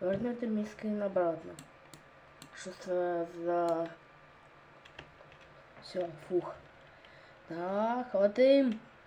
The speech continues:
Всё, шмякнулось. Чо? Так, надо тоже ресетнуться. Вот. При польоті ресетнувся вже.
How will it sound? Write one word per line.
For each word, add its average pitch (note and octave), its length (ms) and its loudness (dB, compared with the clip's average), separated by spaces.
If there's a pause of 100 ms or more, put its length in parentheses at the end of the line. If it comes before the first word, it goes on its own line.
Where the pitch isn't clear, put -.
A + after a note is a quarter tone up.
(1300)
Всё, F3+ 200 0 (300)
шмякнулось. F3+ 680 -4 (1500)
Чо? - 120 -4 (1400)
Так, F#3+ 300 -2
надо E3+ 240 -4
тоже A#3 420 -2
ресетнуться. F#3 720 -2 (1120)
Вот. E3 320 0 (1040)
При F#3 100 -4
польоті G#3+ 540 8
ресетнувся D#3 680 -6
вже. D3 100 -10